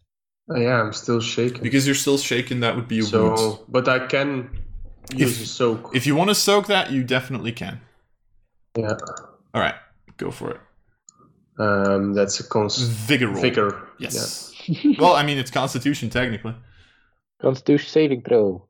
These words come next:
Speaker 1: Wait, I have
Speaker 2: The
Speaker 1: minus one?
Speaker 2: wound, the wound doesn't count, again, because you're, uh, frenzying,
Speaker 1: Yeah.
Speaker 2: but he
Speaker 1: Yeah.
Speaker 2: automatically counts that. So that's a four. That's a
Speaker 3: Yes, sir.
Speaker 2: success, so you don't take the wounds. And because you soaked all wounds, you're also no longer shaken.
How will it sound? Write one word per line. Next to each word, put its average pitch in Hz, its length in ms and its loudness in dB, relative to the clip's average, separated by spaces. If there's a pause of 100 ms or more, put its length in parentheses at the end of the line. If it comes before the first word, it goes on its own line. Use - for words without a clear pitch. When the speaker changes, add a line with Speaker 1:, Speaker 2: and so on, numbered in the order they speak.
Speaker 1:
Wait, 120 380 -2
I 117 140 2
have 117 180 -2
Speaker 2:
The 175 220 10
Speaker 1:
minus 214 360 4
one? 135 180 2
Speaker 2:
wound, 190 140 -4
the 147 180 2
wound 175 240 -2
doesn't 165 320 -4
count, 170 360 -4
again, 147 260 -4
because 143 220 -6
you're, 123 340 -6
uh, 113 140 -8
frenzying, 120 460 2
Speaker 1:
Yeah. 98 60 0
Speaker 2:
but 120 160 0
he 135 180 4
Speaker 1:
Yeah. - 80 2
Speaker 2:
automatically 127 560 0
counts 113 300 -6
that. 107 160 -8
So 120 280 -2
that's 123 220 -4
a 147 40 -8
four. 156 600 -2 (400)
That's 135 240 0
a - 180 -4
Speaker 3:
Yes, - 120 -2
sir. - 40 0
Speaker 2:
success, - 560 -4
so - 200 -4
you 135 120 0
don't 135 300 -2
take 180 260 -2
the 170 80 -4
wounds. 151 480 -6 (340)
And 165 320 0
because 151 280 -6
you 139 40 -8
soaked 147 420 -4
all 139 220 2
wounds, 147 280 -2
you're 131 120 0
also 135 320 0
no 127 200 2
longer 120 320 2
shaken. - 460 -2